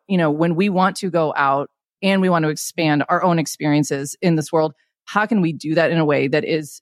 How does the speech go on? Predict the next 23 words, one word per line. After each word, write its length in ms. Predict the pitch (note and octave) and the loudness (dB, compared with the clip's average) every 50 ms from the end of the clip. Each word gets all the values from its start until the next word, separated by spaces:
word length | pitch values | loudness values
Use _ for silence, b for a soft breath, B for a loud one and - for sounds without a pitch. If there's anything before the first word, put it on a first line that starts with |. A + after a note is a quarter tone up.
| _ _ | _ _
incredibly 460 | - F#3+ F#3 - - F#3 A3+ G3+ G3 E3 | 0 0 0 2 0 0 2 2 2 0
respectful 560 | D3+ C#3+ - - D3 C#3 - - C#3 C#3 - | 0 -4 -4 -4 -6 -4 -2 -4 -2 -2 0
of 140 | - F3 C#3 | -2 0 0
the 80 | E3+ | 0
places 320 | - - D#3 D3 - D3+ E3 | 0 0 -2 -2 0 -2 -2
that 120 | D#3 - | 0 0
we're 80 | D#3+ D3+ | -2 0
going, 380 | D3 D3+ C#3 C3+ C3 D3 D3+ - | 0 0 0 0 -2 -6 -4 0
that 300 | F3 D#3 D3+ D#3 - - _ _ _ _ _ _ _ | 0 2 2 0 -2 -6 _ _ _ _ _ _ _
also 300 | D#3+ F3 F#3 - F#3+ F3+ | 0 0 0 0 -4 -4
gives 260 | C#3 - F#3 E3 E3+ | -2 -2 -2 -2 -2
back, 320 | - D#3+ D#3+ D3+ - - - - | -4 -6 -6 -6 -8 -12 -4 -2
right, 240 | E3+ E3 D#3+ - - | 0 0 0 0 -2
to 220 | - - A3 G3+ | -6 -4 -2 0
those 200 | F3+ F3+ E3+ - | 2 0 0 0
communities, 560 | - F#3+ F3 D#3+ D#3+ E3 D#3+ D3+ D3 D3+ C#3+ | -2 0 0 2 2 2 2 0 0 -2 -2
that 100 | F3+ E3 - _ | -4 -6 -4 _
isn't 400 | F#3 F#3 D3+ F3+ - - F#3 D#3+ | -2 0 2 0 0 0 -4 -4
just 440 | - F3+ D#3+ C#3+ D3 - - - _ _ _ _ _ _ _ _ _ _ | 0 0 0 0 0 -2 -8 -16 _ _ _ _ _ _ _ _ _ _
completely 400 | - G3 F3 D#3+ F#3 E3+ D#3+ D#3 | 0 0 0 2 2 0 0 0
extractive 460 | D3+ - - E3 D3 D3 - F3+ D3 | -2 0 -2 -2 -2 0 -2 -2 -2
by 140 | D3 D#3 D3+ | 0 0 0
nature. 420 | D3 C#3+ D3+ - - F#3+ F#3 F#3+ | 0 0 -2 -2 0 0 0 0